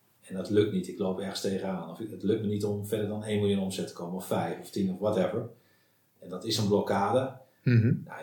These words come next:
Speaker 1: wij hebben een tool ontwikkeld dat wij, ja, wij hebben heel veel bedrijven gehad. Mijn grootste bedrijf is Factories, die had laatst één miljard,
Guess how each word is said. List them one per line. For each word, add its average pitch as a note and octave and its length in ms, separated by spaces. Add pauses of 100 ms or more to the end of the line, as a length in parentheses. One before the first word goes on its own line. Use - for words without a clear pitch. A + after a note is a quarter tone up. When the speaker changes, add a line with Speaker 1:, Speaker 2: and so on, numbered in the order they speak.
(140)
Speaker 1:
wij F#2+ 140
hebben F#2+ 200
een F#2+ 180
tool A2 260
ontwikkeld G2+ 500
dat F#2 160
wij, F#2 280
ja, F2+ 200
wij F2 100
hebben F2 180
heel G#2 180
veel G2+ 120
bedrijven F#2+ 340
gehad. F#2 200
Mijn F#2 120
grootste F#2+ 300
bedrijf F2+ 280
is - 140
Factories, G2+ 500
die F#2 100
had - 140
laatst F2+ 340
één G2 180
miljard, F2+ 380